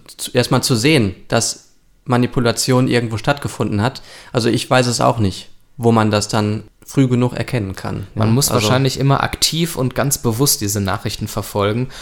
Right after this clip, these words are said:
Speaker 2: und sich immer ganz bewusst und aktiv fragen,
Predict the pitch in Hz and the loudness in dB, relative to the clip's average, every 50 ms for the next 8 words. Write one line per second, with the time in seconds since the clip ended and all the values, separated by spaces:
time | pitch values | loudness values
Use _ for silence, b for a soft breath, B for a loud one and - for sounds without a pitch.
0 | B B B - 113 107 113 107 - 123 123 117 110 104 110 113 131 131 - - | B B B -4 -2 -2 -2 -2 -2 0 0 0 0 0 0 0 0 0 0 -2
1 | - 110 107 127 135 - - 120 117 107 107 107 - - 127 131 - - - 117 | -2 -2 0 0 0 0 0 -2 -2 -2 -4 -4 -4 -4 -4 -6 -6 -6 -2 0
2 | 117 117 120 123 123 | 0 0 0 -2 -4